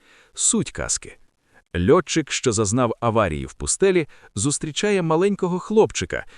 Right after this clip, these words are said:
який прилетів з далекої кріхітної планети.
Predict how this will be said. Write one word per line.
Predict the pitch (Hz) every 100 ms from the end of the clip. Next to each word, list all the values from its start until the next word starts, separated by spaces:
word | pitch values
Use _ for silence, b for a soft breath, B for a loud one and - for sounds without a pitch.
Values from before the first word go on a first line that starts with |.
| b
який | 92 107 120
прилетів | - 110 104 - 151
з | 87
далекої | 73 73 87 - 165 151
кріхітної | - 165 165 131 123 120
планети. | 107 139 165 95 -